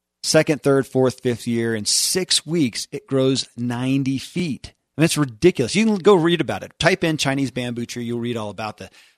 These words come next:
the details of this if you're interested. But as Zig says, it doesn't really grow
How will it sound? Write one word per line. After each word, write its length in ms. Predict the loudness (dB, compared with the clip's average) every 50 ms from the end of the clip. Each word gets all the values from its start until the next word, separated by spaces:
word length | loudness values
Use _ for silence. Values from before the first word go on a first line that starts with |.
| _ -18
the 60 | -18
details 580 | -12 -8 -8 -6 -6 -6 -6 -6 -6 -6 -8
of 80 | -12 -12
this 180 | -10 -10 -10 -10
if 120 | -10 -12
you're 80 | -18 -20
interested. 400 | -20 -20 -20 -20 _ -20 -20 -20 _ _ _ _
But 100 | -2 -2
as 120 | -2 2 4
Zig 180 | 4 4 4
says, 300 | 2 2 2 2 2 0
it 100 | -2 -4
doesn't 260 | -2 -2 -2 -2 -2 -2
really 240 | -2 -2 -2 -2
grow 840 | -4 -6 -8 -2 2 4 6 6 6 6 6 4 4 2 2 0 -2